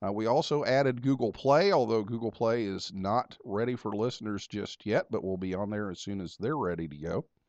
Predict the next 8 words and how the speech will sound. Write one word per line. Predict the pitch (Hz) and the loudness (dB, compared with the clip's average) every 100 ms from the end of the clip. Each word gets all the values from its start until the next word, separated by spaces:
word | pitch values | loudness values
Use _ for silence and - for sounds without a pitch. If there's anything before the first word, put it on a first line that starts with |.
| - _ _ _ _ _ _ _ | -20 _ _ _ _ _ _ _
And | 123 143 | 0 8
hopefully | - - 190 196 | 8 8 4 6
we'll | 175 | 6
be | 160 147 | 4 4
added | 147 143 | 4 4
to | 131 - | -2 4
iHeart | 123 123 123 - | 4 6 4 2
Podcasts | 117 120 104 101 95 - - | 2 2 2 0 0 -2 -8